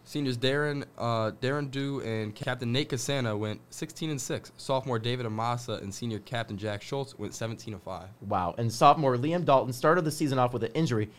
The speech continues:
Speaker 2: and ca-, and came, um, back, worked his way up the ladder, and played three doubles with sophomore Andrew Aubin. Liam's hard work and dedication, uh, it doesn't go unnoticed.
Speaker 1: It
Speaker 2: Twenty-two season for captains are junior Ember Abbey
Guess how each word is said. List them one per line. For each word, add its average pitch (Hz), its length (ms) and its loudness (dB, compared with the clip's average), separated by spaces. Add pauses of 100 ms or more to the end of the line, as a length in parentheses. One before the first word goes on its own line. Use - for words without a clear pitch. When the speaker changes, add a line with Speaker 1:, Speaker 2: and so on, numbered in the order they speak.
Speaker 2:
and 123 140 -4
ca-, - 240 -10
and 135 160 -2
came, 202 380 0 (300)
um, 113 340 4 (340)
back, 143 360 4
worked 156 340 2
his 143 100 -4
way 135 160 4
up 131 280 6
the 120 100 -2
ladder, 117 280 6
and 110 100 -2
played 113 200 0 (460)
three 170 160 -2
doubles 123 380 2
with 107 180 0
sophomore 110 520 2 (300)
Andrew 123 300 2
Aubin. 110 380 2 (520)
Liam's 156 280 4
hard 147 180 6
work 135 300 4
and 120 80 0
dedication, 120 720 0 (260)
uh, - 80 -8 (460)
it 139 180 0
doesn't 107 300 6
go 82 160 -2
unnoticed. 90 420 -6
Speaker 1:
It - 80 -8
Speaker 2:
Twenty-two 139 640 0
season 131 500 0 (120)
for 117 100 -2
captains 131 460 4
are 110 100 4
junior 127 480 4 (500)
Ember 180 440 6 (320)
Abbey 123 400 6